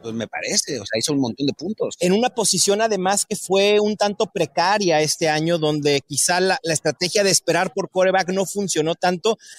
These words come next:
Speaker 2: Me parece que sí debió haber sido Fields, pero no. También por bastante margen lo gana Kenneth Walker con cincuenta y tres por ciento. Justin Fields fue el segundo lugar con treinta y dos por ciento.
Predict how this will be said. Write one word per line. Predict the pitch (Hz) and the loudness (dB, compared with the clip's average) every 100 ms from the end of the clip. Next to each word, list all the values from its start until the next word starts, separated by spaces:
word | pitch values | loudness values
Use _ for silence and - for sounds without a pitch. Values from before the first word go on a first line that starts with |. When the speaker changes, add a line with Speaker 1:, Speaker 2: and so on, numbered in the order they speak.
| - | -10
Speaker 2:
Me | - 151 | -4 0
parece | 180 185 208 | 2 2 0
que | - | -2
sí | 156 190 | -2 0
debió | 190 175 | 2 4
haber | 175 170 | 4 2
sido | 175 160 | 2 2
Fields, | 180 202 | 2 0
pero | - 160 | 2 2
no. | 160 143 - - - _ | 4 0 -8 -20 -20 _
También | 165 170 196 202 175 | -2 0 2 2 0
por | - 175 175 175 170 165 160 156 151 151 143 | 0 2 4 4 2 0 -2 -4 -6 -6 -2
bastante | 151 139 - 190 233 262 - 233 214 185 170 | 0 0 -2 0 0 -2 0 2 4 2 2
margen | 165 196 214 254 320 311 | 2 0 0 -4 -4 -8
lo | 202 160 | -2 0
gana | 160 190 196 | 2 0 0
Kenneth | - 202 208 202 | -2 0 2 0
Walker | 170 180 202 175 170 | 0 0 0 0 -2
con | 156 156 | -2 -2
cincuenta | 147 143 143 143 | -2 -2 -2 -2
y | |
tres | 160 165 | -2 -4
por | 170 147 | -6 -4
ciento. | 190 196 208 - - _ | -2 -2 -4 -6 -20 _
Justin | 156 202 190 | -2 -2 -4
Fields | 165 180 - | -4 -4 -2
fue | 170 | -4
el | |
segundo | 160 160 160 | -4 -4 -2
lugar | 147 147 156 - _ _ _ | 0 2 2 -2 _ _ _
con | 185 190 | -2 -2
treinta | 175 160 147 139 | 0 -2 0 -2
y | |
dos | 135 127 - | 0 -2 -4
por | 123 117 | -6 -6
ciento. | - 107 104 92 98 | -6 -8 -12 -16 -20